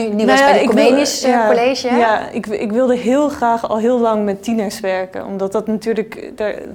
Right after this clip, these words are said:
Speaker 2: tieners, het gaat heel erg over je eigen identiteit ontdekken. Ik draag, eh, Nike schoenen, dat is cool, want hij draagt het ook. En, en, ehm, ik denk dat daar, ja, de, de, een Nike schoen is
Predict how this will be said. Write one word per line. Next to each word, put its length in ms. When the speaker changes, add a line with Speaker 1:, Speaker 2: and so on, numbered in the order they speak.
Speaker 2:
tieners, 360
het 140
gaat 240
heel 140
erg 220
over 580
je 60
eigen 280
identiteit 640
ontdekken. 540
Ik 120
draag, 440
eh, 180
Nike 320
schoenen, 340
dat 180
is 180
cool, 340
want 240
hij 180
draagt 320
het 160
ook. 320
En, 200
en, 320
ehm, 580
ik 180
denk 140
dat 140
daar, 640
ja, 160
de, 240
de, 300
een 200
Nike 360
schoen 420
is 340